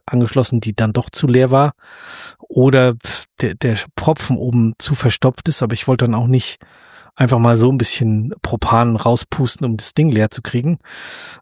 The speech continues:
Ähm, aber es hat mich irgendwie einen halben Tag gekostet und jetzt hab ich's heute endlich geschafft, den Temperaturfühler so einzustellen, dass der auch merkt, dass das heiß wird und den Grill dann auch anlässt.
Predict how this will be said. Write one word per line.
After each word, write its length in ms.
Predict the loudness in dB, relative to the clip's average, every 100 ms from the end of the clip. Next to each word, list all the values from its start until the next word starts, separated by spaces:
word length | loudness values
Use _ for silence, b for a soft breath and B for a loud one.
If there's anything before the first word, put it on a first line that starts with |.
| _ 2
Ähm, 440 | 4 4 0 -2
aber 200 | -4 0
es 120 | 0
hat 100 | 0 -2
mich 140 | 0
irgendwie 200 | 2 2
einen 140 | 2
halben 200 | 2 2
Tag 180 | 0 -2
gekostet 520 | -4 0 2 0 -4 -2
und 440 | 2 2 0 -2
jetzt 180 | -2 0
hab 80 | 0
ich's 140 | 2
heute 160 | 0 0
endlich 240 | -4 -8
geschafft, 640 | -8 -2 -2 -2 -8 -6 0
den 280 | 2 2 0
Temperaturfühler 840 | 0 2 2 2 0 2 2 2
so 100 | 2
einzustellen, 480 | 0 -2 -4 0 0
dass 160 | 0
der 100 | 0
auch 100 | 0
merkt, 300 | 2 0 0
dass 140 | -6 -4
das 180 | -4 0
heiß 220 | 0 2
wird 220 | 0 0 B B B B B _
und 220 | -2 2
den 440 | 2 2 -2 -6
Grill 240 | 0 2 4
dann 200 | 2 2
auch 160 | -2 0
anlässt. 760 | 2 4 2 -2 -6 -10